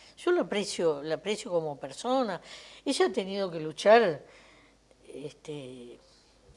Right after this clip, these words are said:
con una cantidad de cosas importantes. Hay que ver que Argentina quedó de rodillas en el dos mil uno.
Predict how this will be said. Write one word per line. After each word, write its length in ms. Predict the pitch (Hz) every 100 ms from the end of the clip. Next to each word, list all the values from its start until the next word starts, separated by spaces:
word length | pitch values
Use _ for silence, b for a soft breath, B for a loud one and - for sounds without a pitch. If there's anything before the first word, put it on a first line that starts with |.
| _ -
con 200 | 180 202
una 280 | 240 202
cantidad 480 | 175 156 175 180 185
de 160 | 170 151
cosas 640 | 208 214 214 208 180 - B B B B B _
importantes. 1120 | 160 139 156 147 - 233 208 160 151 139 - _ b b -
Hay 100 | 175
que 160 | 220
ver 180 | 208 233
que 100 | 269
Argentina 540 | 214 - 151 208 285 294
quedó 340 | - 165 208
de 120 | 220
rodillas 680 | 160 147 185 277 208 147 -
en 60 | 151
el 160 | 147
dos 160 | 143 151
mil 220 | 160 165
uno. 400 | 247 262 165 135